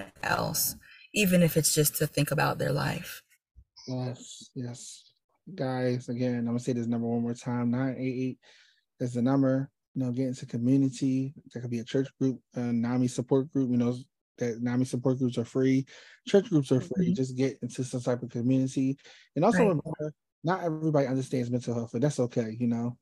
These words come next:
Speaker 2: Just make sure you keep fighting. Um, my next question for you. What are some good coping skills that you could recommend to someone that's struggling with their mental health?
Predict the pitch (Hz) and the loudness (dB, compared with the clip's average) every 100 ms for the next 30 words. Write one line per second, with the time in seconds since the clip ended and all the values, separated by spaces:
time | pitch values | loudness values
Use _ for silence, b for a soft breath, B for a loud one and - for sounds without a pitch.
0 | - 139 143 139 - 127 131 131 _ _ | -4 -4 -2 -4 0 0 0 -4 _ _
1 | _ _ _ - - - 113 113 113 113 | _ _ _ -20 -20 -8 -4 -4 -6 -8
2 | 120 _ _ _ _ _ _ 131 123 120 | -10 _ _ _ _ _ _ -4 -2 0
3 | 113 123 131 _ _ _ _ - - 143 | -2 -4 -6 _ _ _ _ -20 -10 -4
4 | 139 139 135 131 131 131 120 117 127 - | -2 -2 -2 -2 -2 -2 0 0 -4 -8
5 | _ _ _ 160 208 208 - - 202 139 | _ _ _ 6 6 6 -2 -2 2 4
6 | 151 - 139 135 - 135 123 120 120 123 | 4 4 0 -2 -4 -6 -4 -4 -4 -6
7 | 120 135 127 120 127 123 123 131 123 117 | -4 -2 0 0 2 2 2 0 0 2
8 | 117 120 - 123 120 120 117 113 117 117 | 2 0 0 2 4 2 2 -2 -2 -6
9 | 113 120 | -8 -10